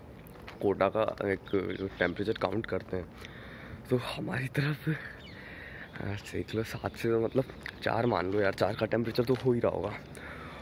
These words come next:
और मैं ऊपर आया time lapse बनाने ऐसे, तो यहाँ पर वही कबूतरों के लिए क्या दाना डालते हैं हम छत पे।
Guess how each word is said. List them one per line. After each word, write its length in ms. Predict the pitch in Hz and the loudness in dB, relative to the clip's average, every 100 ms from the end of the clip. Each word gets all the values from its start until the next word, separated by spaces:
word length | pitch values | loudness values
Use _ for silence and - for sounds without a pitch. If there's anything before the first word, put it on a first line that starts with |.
| - | 6
और 180 | 120 127 | 8 10
मैं 140 | 123 | 8
ऊपर 340 | 117 110 131 110 | 6 6 8 10
आया 420 | 110 139 147 - - | 8 6 0 -6 -2
time 260 | 95 101 107 | 0 2 4
lapse 260 | 107 - | 2 2
बनाने 500 | 104 101 101 113 151 - - - | 0 0 0 0 -2 -6 -8 -4
ऐसे, 280 | 104 - 151 - - - - - - - - - | -4 -2 -6 -6 -12 -12 -12 -12 -12 -12 -8 -2
तो 60 | |
यहाँ 220 | 107 104 104 | 0 0 0
पर 440 | - 113 117 113 - - - - - - - - | 4 6 6 2 -4 -14 -14 -14 -14 -12 -10 -4
वही 360 | 92 92 107 107 - | 2 6 6 4 2
कबूतरों 420 | 104 117 120 117 | 2 2 0 0
के 100 | 120 | 0
लिए 100 | 120 | 2
क्या 120 | 135 | 4
दाना 240 | 104 90 | 4 2
डालते 340 | 101 87 87 98 | 4 2 0 -2
हैं 20 | |
हम 80 | 101 | -2
छत 160 | 101 - | -4 -6
पे। 60 | - | -6